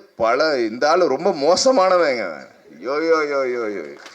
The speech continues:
நான், நான் அதாவது, ஏற்கனவே மோகன்ஜி வச்சு செஞ்சுட்டாப்ல திரௌபதி, இவரு ஒரு, ஒரு கதையை எடுத்துட்டு வராரு சோலை. ஒரு ஒரு கதை, "ஏய், இது வச்சா கண்டிப்பா சென்சார்ல பிடிப்பாங்க."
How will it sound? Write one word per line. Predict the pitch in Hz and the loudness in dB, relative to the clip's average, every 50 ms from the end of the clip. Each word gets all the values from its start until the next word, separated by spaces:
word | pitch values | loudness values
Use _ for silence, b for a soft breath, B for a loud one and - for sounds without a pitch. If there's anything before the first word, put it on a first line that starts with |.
| - - - - - - - - - - - _ _ _ - - - - - - - - - - - - | -20 -20 -20 -20 -20 -20 -20 -20 -20 -20 -20 _ _ _ -20 -20 -20 -20 -20 -18 -18 -20 -18 -18 -14 -8
நான், | 98 101 110 120 101 - | -4 -2 0 0 -2 -2
நான் | 113 120 117 | -4 -2 0
அதாவது, | 117 123 139 160 165 160 151 139 135 143 127 | 2 2 4 2 2 2 2 2 0 0 0
ஏற்கனவே | 120 139 165 175 175 170 170 170 175 185 175 147 | 2 2 2 2 2 0 2 2 4 4 4 2
மோகன்ஜி | 131 151 180 190 190 185 165 156 160 | 2 4 4 4 4 4 2 2 2
வச்சு | 135 139 135 - 160 170 | 2 2 2 2 0 -2
செஞ்சுட்டாப்ல | 160 135 139 147 143 135 - 143 - 104 101 - 92 90 | 0 -2 -4 -6 -4 -2 0 0 0 0 0 -2 -2 -2
திரௌபதி, | 95 107 123 127 123 107 98 110 - - - b b b b b b - | -2 -2 -2 -2 -2 -4 -8 -12 -12 -16 -16 b b b b b b -10
இவரு | - 123 147 160 175 220 214 208 202 190 | -4 -4 -2 0 2 2 2 4 4 4
ஒரு, | 190 185 185 180 175 175 | 4 4 4 4 4 4
ஒரு | 170 165 165 165 165 160 160 160 156 156 | 2 2 2 0 0 0 0 0 -2 -2
கதையை | - 160 170 190 190 180 | 0 0 2 4 4 4
எடுத்துட்டு | 170 170 165 156 147 139 131 | 2 2 0 0 2 2 4
வராரு | 131 131 123 113 101 85 - - _ - - _ _ _ _ _ _ _ _ _ _ _ _ _ _ | 4 4 4 2 0 -4 -8 -12 _ -20 -20 _ _ _ _ _ _ _ _ _ _ _ _ _ _
சோலை. | - - 131 131 127 113 - - _ _ _ _ _ _ _ _ _ _ _ _ - | -14 -6 -4 -2 -2 -2 -4 -8 _ _ _ _ _ _ _ _ _ _ _ _ -14
ஒரு | 117 139 147 | -10 -6 -4
ஒரு | 151 151 135 123 | -4 -4 -4 -2
கதை, | 139 135 139 127 - | -2 -2 -2 -2 -6
"ஏய், | - 113 | -8 -12
இது | 107 104 104 90 - _ - | -16 -16 -18 -20 -20 _ -18
வச்சா | 87 92 - _ - - 131 123 120 107 _ _ | -18 -18 -18 _ -10 -8 -8 -8 -10 -14 _ _
கண்டிப்பா | - 117 113 127 131 147 139 - - 147 139 - | -12 -12 -10 -8 -8 -8 -8 -4 -4 -4 -2 -4
சென்சார்ல | 113 113 107 - | -6 -10 -6 -4
பிடிப்பாங்க." | 113 104 104 104 - - 98 101 - 101 90 87 82 78 80 82 | -4 -4 -4 -6 -8 -10 -10 -10 -6 -6 -6 -6 -6 -12 -12 -12